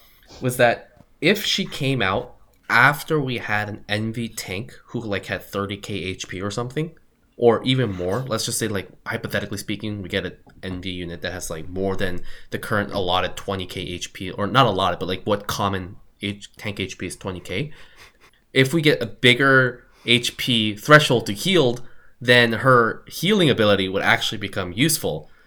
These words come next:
because sometimes, and this is only sometimes, I have a thirty-one K health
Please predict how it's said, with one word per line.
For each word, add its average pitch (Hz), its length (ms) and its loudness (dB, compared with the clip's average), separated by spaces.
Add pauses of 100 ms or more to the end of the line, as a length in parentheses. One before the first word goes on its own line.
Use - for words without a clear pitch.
(140)
because 120 260 -2
sometimes, 127 760 -2
and 95 160 -6
this 107 180 -2
is 123 60 -4
only 127 160 0
sometimes, 98 600 -4 (320)
I 143 140 8
have 180 160 8
a 143 60 0
thirty-one 120 560 0
K 101 180 -2
health 92 480 -6